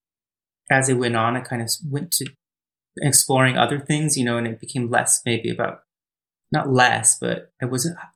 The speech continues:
not as hyper-focused on the lyrics and the story and more focused as the sound and,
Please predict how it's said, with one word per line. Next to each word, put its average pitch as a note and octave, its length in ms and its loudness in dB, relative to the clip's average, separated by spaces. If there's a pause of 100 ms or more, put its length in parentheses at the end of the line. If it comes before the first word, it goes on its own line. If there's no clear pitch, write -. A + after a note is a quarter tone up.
(200)
not D3 280 2
as C#3 100 6
hyper-focused C#3 540 -2
on A2+ 120 0
the A2+ 80 -6
lyrics B2+ 380 -2
and A2+ 100 -4
the A2 60 -6
story B2+ 400 2
and A#2+ 80 -2
more B2 380 -6 (520)
focused B2+ 360 2
as A#2 180 -4
the A#2+ 80 0
sound A#2+ 560 4
and, A2 240 -4